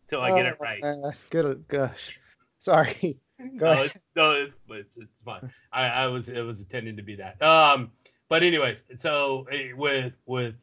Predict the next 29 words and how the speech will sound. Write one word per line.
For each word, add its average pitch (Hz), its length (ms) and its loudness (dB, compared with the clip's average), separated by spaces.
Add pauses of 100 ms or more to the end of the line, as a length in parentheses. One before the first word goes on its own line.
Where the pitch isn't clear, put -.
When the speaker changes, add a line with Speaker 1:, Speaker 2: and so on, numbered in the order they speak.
Speaker 1:
uh, 110 340 -6 (420)
Chubb, 120 460 4
he's, 113 500 -6
he, - 140 -20 (160)
he, 123 140 -10
they, 139 280 0
they 135 260 -6
got 143 240 0
two, 156 380 0 (680)
two 185 140 2
guys 139 400 4
that 117 140 -6
are 113 260 -4 (220)
almost 135 340 -4
pretty 143 180 -4
much 127 200 -2
alike. 113 320 -2
I 113 80 -4
think 120 180 -2 (200)
Hunt's 127 360 -2
definitely 113 360 -4
a 104 60 -6
better 107 220 -2
receiver 107 400 -6
out 104 100 -2
of 101 60 -6
the 98 60 -10
backfield, 101 460 -8
but 98 280 -6